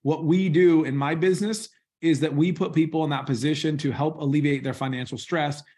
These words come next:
which obviously eliminates health problems, all kinds of things. So I see it,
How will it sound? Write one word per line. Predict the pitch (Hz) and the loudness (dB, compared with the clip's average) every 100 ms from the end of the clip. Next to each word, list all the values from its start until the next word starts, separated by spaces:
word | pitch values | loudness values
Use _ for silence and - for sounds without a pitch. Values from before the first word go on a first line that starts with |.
| _ | _
which | 139 151 | -6 -2
obviously | 151 147 147 151 | 0 0 0 0
eliminates | 143 135 139 127 - | 0 0 -2 -4 -4
health | 156 156 | -4 -4
problems, | 151 147 143 127 | -2 0 0 -2
all | 135 143 | -4 -4
kinds | 143 131 120 | -4 -4 -4
of | |
things. | 135 127 | -6 -6
So | 156 | -2
I | - | -4
see | - 208 180 175 | -2 0 0 0
it, | 165 156 156 | -2 -4 -4